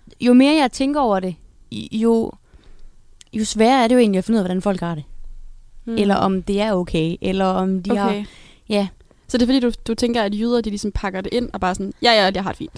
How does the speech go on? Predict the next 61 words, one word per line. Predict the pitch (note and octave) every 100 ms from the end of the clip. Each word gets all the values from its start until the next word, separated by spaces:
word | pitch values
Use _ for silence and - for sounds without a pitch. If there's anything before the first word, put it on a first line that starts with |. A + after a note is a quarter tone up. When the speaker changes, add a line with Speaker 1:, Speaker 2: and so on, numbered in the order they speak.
| -
Speaker 1:
Ja, | B3
ja. | G#3+ F3 - _
Speaker 3:
Okay. | A#3+ A3+ G3 F#3 -
Speaker 2:
At | G3
de | G#3
ikke | G3+
er | - F#3
ærlige, | G3+ A3+ G3+
Speaker 3:
Nå, |
Speaker 2:
eller | G3+
hvad? | E3+
Speaker 3:
okay. | E3 A#3 A3+ -
Speaker 1:
Nej, | A3 C4+
nej, | B3
men | A3+ A3+ - - -
jeg | A3
gør | A#3
det | B3+ -
selv | B3 C#4
super | - G3+
meget. | F3 - E3 - - - -
Og | G#3
det |
er | A3+
sådan | A3
noget | G#3+
med, | G#3+
at | G#3+
folk | B3 G#3+
er | G3
sådan | G#3+
lidt, | G3+
"Nå, | A3+ A#3+
men | A#3+ A#3 A3 - _ - - -
er | A3+
det | A#3+
okay, | B3
jeg | A#3+ A3+
kommer | A3+
klokken | G#3 G#3 G3+
tyve | A#3 A#3+ A#3+
i |
stedet | G#3+ G3+
for | G3+
klokken | G3 G3 G3
nitten?" | G#3 - F#3
Og | F#3
så |
er | F#3+
jeg |
sådan, | F#3 F#3+ F#3+
"Ja, | G3+ A3+
det | G#3
er |
så | G3+
fint." | F3+ E3 - - - - - -
Hvor | - F#3
jeg | E3+
er | E3+
sådan | E3+ E3
lidt, | -